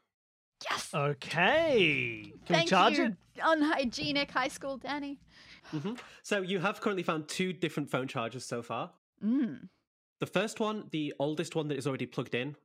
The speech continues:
Speaker 3: doesn't fit.
Speaker 1: Mm-hmm.
Speaker 3: Um, this does, however, fit the one that you found inside the grey satchel.
Speaker 2: Nice,
Speaker 1: Great.
Speaker 2: nice,
Speaker 1: Can we
Speaker 2: nice.
Speaker 1: just do a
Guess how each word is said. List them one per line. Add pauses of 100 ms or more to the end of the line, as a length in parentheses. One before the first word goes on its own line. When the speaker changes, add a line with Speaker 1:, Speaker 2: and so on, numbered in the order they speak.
(200)
Speaker 3:
doesn't
fit. (280)
Speaker 1:
Mm-hmm.
Speaker 3:
Um,
this
does,
however,
fit (120)
the
one
that
you
found
inside
the
grey
satchel. (380)
Speaker 2:
Nice,
Speaker 1:
Great.
Speaker 2:
nice,
Speaker 1:
Can
we
Speaker 2:
nice.
Speaker 1:
just
do
a